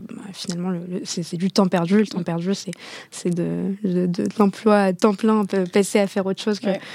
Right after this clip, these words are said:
Speaker 1: euh, que, que, que, qu'être productif, euh, si on a une vision
Speaker 2: <laughs>
Speaker 1: très productiviste de la chose.
Speaker 2: <laughs>
Speaker 1: Euh, et puis, d-, et puis d'un point de vue, euh, externe, pour ses clients internes, euh,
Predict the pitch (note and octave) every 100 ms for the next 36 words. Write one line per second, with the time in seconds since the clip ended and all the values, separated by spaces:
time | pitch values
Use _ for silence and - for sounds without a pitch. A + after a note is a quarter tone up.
0 | - - E3+ E3 F#3 - - G3 - -
1 | G3+ F3+ F3+ - F3+ F3+ F3+ - G#3 G3+
2 | - D4+ - - - G3 F3 F3 - F#3+
3 | G3+ G#3 A3 A3 A3+ G#3+ A3 B3+ - A#3+
4 | A3 - C4 C4 A3 G3 F#3+ G#3 D#4+ D#4
5 | D4+ A#3 A3 G#3+ A#3+ - A#3+ G#3 - A#3
6 | - A#3 G#3+ A3 G#3+ G#3 A3+ F#3+ F3+ F3+
7 | G#3 - B3 A#3+ G#3 F#3+ - G3 F#3 F3
8 | G#3+ A#3 - - - E3+ F3 E3+